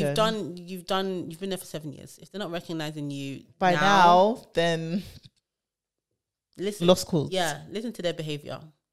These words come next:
Speaker 2: Mm.
Speaker 1: and not their words.
Speaker 2: Agreed.
Speaker 1: Even their words are, to be honest, they're giving you a lot of hints in there
Speaker 2: It's
Speaker 1: as
Speaker 2: true,
Speaker 1: well.
Speaker 2: yeah,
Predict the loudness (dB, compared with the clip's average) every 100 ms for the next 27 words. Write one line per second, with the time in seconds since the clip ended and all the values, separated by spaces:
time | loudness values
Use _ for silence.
0 | -14 -12 -12 -14 _ -16 -12 -10 -10 -10
1 | -8 -10 -10 -20 -20 -14 -10 -8 -10 -12
2 | -10 -8 -4 -6 -6 -10 -10 -10 -8 -10
3 | -10 -6 -6 -6 -8 -8 -10 -8 -4 -4
4 | -4 -2 -2 -2 -4 -6 -4 -4 -6